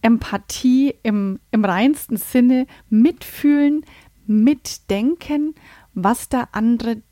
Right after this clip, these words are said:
was den anderen denn bewegen könnte, warum der andere handelt, wie er handelt, welche Beweggründe der Gegenüber hat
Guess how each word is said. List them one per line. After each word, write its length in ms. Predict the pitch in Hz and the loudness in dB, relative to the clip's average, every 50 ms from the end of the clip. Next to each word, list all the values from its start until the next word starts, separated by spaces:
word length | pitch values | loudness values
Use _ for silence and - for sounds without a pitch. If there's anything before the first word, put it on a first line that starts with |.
| _ _ _ _ _ _ _ _ | _ _ _ _ _ _ _ _
was 160 | 226 233 240 | -4 -2 0
den 160 | - 269 240 - | 0 0 0 0
anderen 320 | - 220 233 240 247 240 | 0 2 2 4 4 4
denn 220 | 226 233 233 233 | 4 4 2 2
bewegen 440 | 220 226 185 202 226 254 254 254 247 | 2 0 0 0 0 0 0 -2 -2
könnte, 540 | - - 214 190 170 165 160 - 160 - 175 - _ _ _ _ _ _ - - - - | -4 -4 -4 -4 -4 -4 -6 -8 -8 -10 -10 -12 _ _ _ _ _ _ -20 -20 -20 -10
warum 420 | - 180 196 202 226 247 254 254 247 | -4 0 0 2 4 4 6 6 4
der 160 | 233 202 - | 4 2 0
andere 400 | - 196 208 196 202 196 185 180 | -2 -4 -4 -2 -2 -4 -4 -4
handelt, 520 | 190 208 233 247 226 226 226 226 - - _ _ - | -2 0 0 0 0 -2 -4 -4 -8 -16 _ _ -8
wie 140 | 208 208 | -6 -2
er 180 | 208 196 185 170 | -2 -2 -2 -2
handelt, 480 | 185 180 190 196 190 190 175 - - - _ _ - - - - _ | -4 -6 -6 -6 -6 -8 -10 -10 -14 -20 _ _ -20 -20 -20 -20 _
welche 560 | - 208 185 175 180 196 220 226 226 - 254 | -14 -12 -10 -4 0 2 2 2 2 2 0
Beweggründe 960 | 226 - 220 190 175 202 220 262 254 _ - 226 226 220 220 226 220 220 214 226 - _ _ _ _ _ _ _ _ - | 0 0 -2 -2 0 0 0 0 -2 _ 0 0 2 2 2 2 0 -2 -4 -6 -8 _ _ _ _ _ _ _ _ 0
der 160 | - 220 208 | 0 0 0
Gegenüber 640 | - 220 214 190 214 - - 285 302 - 247 233 233 | 0 -2 -2 -2 0 0 2 2 2 2 0 0 -2
hat 280 | 226 247 - - - | -4 -6 -8 -12 -20